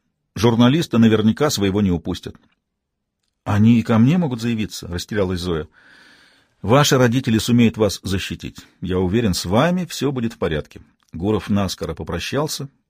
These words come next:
и, покинув палату Зои, отправился к Стасу. Войдя в палату, Гуров удивлённо присвистнул. «Ничего себе! Собрание!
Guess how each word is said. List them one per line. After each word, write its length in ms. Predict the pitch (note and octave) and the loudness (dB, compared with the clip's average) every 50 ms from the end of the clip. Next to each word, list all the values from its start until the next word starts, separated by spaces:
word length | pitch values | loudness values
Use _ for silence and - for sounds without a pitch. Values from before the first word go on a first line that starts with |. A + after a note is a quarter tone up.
| _ _ - | _ _ -8
и, 80 | - G2 | -8 -4
покинув 420 | - G#2+ G2+ - A#2+ G2+ F#2+ - | -4 -4 -2 -2 -2 -2 -2 -2
палату 360 | - G2+ G2 G2 F2+ - F#2+ | -2 -2 -2 -2 -2 -4 -6
Зои, 300 | E2+ D#2+ F#2 B2+ D3+ D3 | -6 -4 -4 -4 -4 -4
отправился 580 | B2 F2 F#2+ - - G2+ G#2 G2+ G2 - - G2+ | -4 -6 -6 -6 -6 -4 -4 -4 -6 -8 -10 -12
к 40 | - | -10
Стасу. 420 | - - A2 - - - - - _ _ _ _ _ _ _ _ _ _ _ _ _ _ _ _ _ - | -6 -6 -6 -6 -6 -8 -14 -16 _ _ _ _ _ _ _ _ _ _ _ _ _ _ _ _ _ -6
Войдя 280 | - G2 A2+ A2 A#2 B2+ | 0 0 2 2 2 2
в 60 | - | 2
палату, 420 | - A#2 A#2 C#3+ D#3 - C#3 A#2 | 2 2 2 2 0 0 -2 -4
Гуров 520 | G2 F2 G2 A2+ C3 C3 A#2 - - - - | -4 -2 -4 -2 -2 -2 -4 -4 -8 -14 -6
удивлённо 540 | - A2+ F#2+ A2 A2+ A2 B2+ C3 B2+ B2 A#2 | -6 -4 0 0 0 2 2 2 2 2 2
присвистнул. 680 | - C#3 C#3 C3+ - C#3+ C3+ A2 - - - C#2+ C2+ | 0 -2 -4 -4 -2 -2 -2 -2 -2 -4 -8 -10 -8
«Ничего 520 | D2+ E2 E2 D#2+ - - F#2+ E2+ E2+ G#2 A2+ | -8 -8 -8 -6 -6 -6 -6 -4 -2 -2 -2
себе! 380 | - - C#3 C3+ C#3+ C#3+ C3+ - _ _ _ | -2 -2 -2 0 0 -2 -2 -6 _ _ _
Собрание! 720 | - - - C3 B2+ B2 B2 A#2+ A#2 A2+ A2+ A2+ A2 A2 | -8 -2 0 2 4 4 4 4 4 4 2 2 0 -2